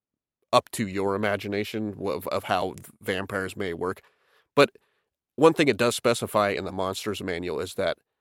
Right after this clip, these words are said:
as you are turned into a vampire, you are made evil, basically. Your body turns to evil,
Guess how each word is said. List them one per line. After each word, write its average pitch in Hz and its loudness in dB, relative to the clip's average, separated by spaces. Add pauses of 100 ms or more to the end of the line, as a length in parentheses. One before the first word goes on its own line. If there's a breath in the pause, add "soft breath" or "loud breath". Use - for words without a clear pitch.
(260)
as 104 0
you 113 0
are 104 0
turned 120 2
into 95 -2
a 92 -6
vampire, 90 -2
you 98 -6
are 90 -2
made 90 -6
evil, 87 -10
basically. 90 -10
Your 85 -10
body 90 -4
turns 82 -8
to - -10
evil, 80 -8